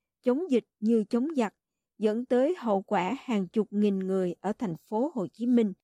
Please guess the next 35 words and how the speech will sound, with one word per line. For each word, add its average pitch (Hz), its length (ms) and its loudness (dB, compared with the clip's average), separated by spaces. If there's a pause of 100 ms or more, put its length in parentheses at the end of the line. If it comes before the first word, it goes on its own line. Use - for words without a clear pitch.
(500)
và 208 260 0
các - 280 -8
tỉnh 233 340 0
lân 247 200 2
cận 185 360 -6 (280)
chết 269 220 0 (160)
trong 202 240 -4
đau 190 200 0
đớn. 190 280 0 (880)
Sau 254 220 2
đó 247 260 0
là 269 200 0
việc 170 240 -2
phong 247 320 -2
tỏa 180 380 -4
các - 220 -8
tỉnh 190 220 -4
thành, 190 300 -4 (440)
gây 233 200 2
ra 226 320 -6
sự 185 220 -4
đứt 226 280 -4
gãy 170 360 -2 (100)
chuỗi 180 360 -2
cung 208 240 0
ứng, 240 240 0 (600)
rồi 214 460 0 (180)
việc 196 240 -2
xét - 300 -2
nghiệm 190 280 0
hàng 196 320 -2
loạt 185 360 0
ở 185 180 -4
các - 280 -8
cấp 349 140 -4